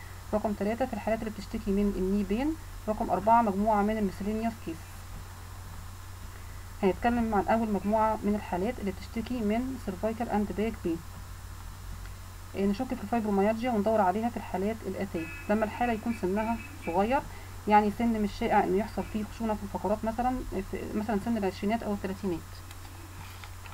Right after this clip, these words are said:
آه، رقم اتنين، لما العيانة تشتكي من ألم في رقبتها وألم أسفل ظهرها في نفس الوقت، آه، وساعتها لما بعمل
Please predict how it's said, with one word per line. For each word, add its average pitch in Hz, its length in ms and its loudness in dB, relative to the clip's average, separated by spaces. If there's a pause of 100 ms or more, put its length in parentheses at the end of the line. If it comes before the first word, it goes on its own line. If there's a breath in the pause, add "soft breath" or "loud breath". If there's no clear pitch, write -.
(3250 loud breath)
آه، 185 160 0
رقم 214 240 2
اتنين، 233 300 2
لما 226 140 4
العيانة 202 260 6
تشتكي 233 360 -4
من 196 100 6
ألم 226 260 6
في 208 60 2
رقبتها 196 380 2
وألم 208 320 4
أسفل 208 240 -2
ظهرها 185 440 2
في 220 60 -2
نفس 220 200 -4
الوقت، 180 220 0 (800 loud breath)
آه، 185 240 0
وساعتها 214 520 2
لما 208 160 6
بعمل 208 320 8